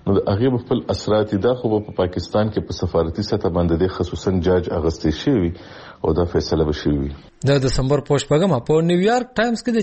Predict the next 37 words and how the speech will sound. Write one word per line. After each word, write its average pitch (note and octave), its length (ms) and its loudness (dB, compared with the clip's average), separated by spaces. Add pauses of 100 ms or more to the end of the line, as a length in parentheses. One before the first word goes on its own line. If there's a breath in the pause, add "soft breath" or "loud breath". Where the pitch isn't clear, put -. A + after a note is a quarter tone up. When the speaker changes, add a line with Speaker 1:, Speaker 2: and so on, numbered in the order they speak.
Speaker 2:
چاپ C3 220 2
شوي G#3+ 180 2
یو E3 160 4
خبر D3+ 280 2
تر D3 160 4
مخ F3+ 120 0
امریکا C3 400 2
ویلي D3 320 2 (560)
دوی E3 320 2
به B3 120 4 (100)
بیجینګ E3 420 2
ته C3+ 200 -2
د C#3+ 220 2
دوه G#3 180 4
زره A3+ 160 4 (120)
دوه C#3 160 2
ویشتم G3 380 0
د - 20 0 (120)
اولمپیک F#3 540 2
لوبو F#3 280 2
لپاره E3 360 2
حکومتي B2 440 0
غړي F3+ 260 2 (100)
نه C3+ 100 4
ورلیږي، A2 400 0 (140)
ځکه C#3 260 2
دوی E3+ 160 2
لیکلي E3+ 260 2 (180 loud breath)
چین B3 280 2
د B3 160 2
انساني E3 440 2
حقوقو F3+ 360 0
اړخ D#3+ 200 2
ته G3+ 60 0 (100)
پام A#2 220 4
نه G#2 100 -2
کوي. A2 180 0